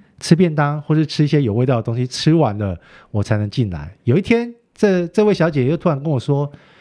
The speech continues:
：“诶，你怎么还没进来？”我就直接很靠塞地跟她说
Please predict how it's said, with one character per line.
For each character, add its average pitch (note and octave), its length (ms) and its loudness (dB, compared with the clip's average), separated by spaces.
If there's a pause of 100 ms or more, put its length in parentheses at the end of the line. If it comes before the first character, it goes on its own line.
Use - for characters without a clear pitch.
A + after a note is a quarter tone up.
(200)
：“诶， B3 320 0
你 G3 100 2
怎 F#3+ 140 0
么 B2+ 100 0
还 C3+ 200 -2
没 D3 100 0
进 D#3 180 0
来？” F#2 280 -6 (420)
我 G#2 100 0
就 D#3+ 160 2
直 C#3+ 140 -6
接 A#2 100 0
很 G#2+ 200 0
靠 G2 200 -2
塞 A2 140 -2
地 A2 80 0
跟 G2+ 100 -2
她 G2+ 160 -2
说 F#2+ 440 -4